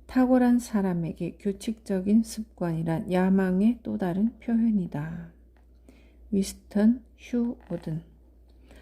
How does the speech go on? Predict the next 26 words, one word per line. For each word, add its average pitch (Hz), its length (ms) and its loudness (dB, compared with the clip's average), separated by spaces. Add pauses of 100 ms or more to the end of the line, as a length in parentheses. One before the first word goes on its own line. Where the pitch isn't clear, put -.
(340)
나는 180 460 2
강박적인 214 1080 0
노트 196 500 0
수집가다. - 880 -8 (460)
더 233 300 2
정확히 180 500 -4
말하자면 165 680 -2 (580)
열여덟 196 680 4
살 190 400 -4
이후 175 260 -4
나는 170 380 -2
모든 214 460 4
것을 180 600 -4
기록으로 185 680 -2
남겨왔다. 202 880 0 (840)
높이 214 480 4
이 196 40 6
미터가 196 460 2
넘는 180 420 2
내 170 200 -2
책장은 170 800 -6
그 220 300 2
노트들로 170 800 -4
가득 180 580 -6
차 - 160 -6
있다. 165 460 -6